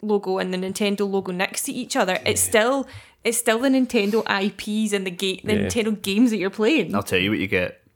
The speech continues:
Speaker 3: Achievements in Mario. <laughs> Let's fucking go.
Speaker 2: <laughs> He's wanting it.
Speaker 3: I'd be, I'd be quite happy.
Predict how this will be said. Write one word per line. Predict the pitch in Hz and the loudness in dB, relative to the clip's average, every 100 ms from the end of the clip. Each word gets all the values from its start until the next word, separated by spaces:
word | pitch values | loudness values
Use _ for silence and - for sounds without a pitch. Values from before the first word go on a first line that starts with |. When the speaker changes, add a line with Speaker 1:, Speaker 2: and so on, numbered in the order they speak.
| _ | _
Speaker 3:
Achievements | - - 95 90 90 90 | -10 -4 -4 -2 -6 -8
in | |
Mario. | 85 85 92 95 | -8 -6 -6 -8
<laughs> | - 202 - - - - 440 523 - - - - - - - | -10 -12 -14 -18 -18 -6 -2 -2 -6 -6 -6 -4 -8 -4 0
Let's | 123 175 | 4 6
fucking | - 143 156 170 165 | 6 6 6 6 4
go. | 185 170 240 226 220 233 | 6 8 8 8 8 6
Speaker 2:
<laughs> | - | 4
He's | 214 339 392 277 - 190 170 151 117 | 2 4 4 2 4 2 2 0 0
wanting | 113 117 131 | 0 0 -2
it. | 120 - - 139 - - - - - | -4 -6 -8 -8 -4 -6 -6 -8 2
Speaker 3:
I'd | 143 | 2
be, | - | 4
I'd | 160 156 151 - 139 131 143 | 2 2 0 2 2 4 2
be | 170 | 0
quite | 139 95 | 2 2
happy. | 98 107 - | 0 0 0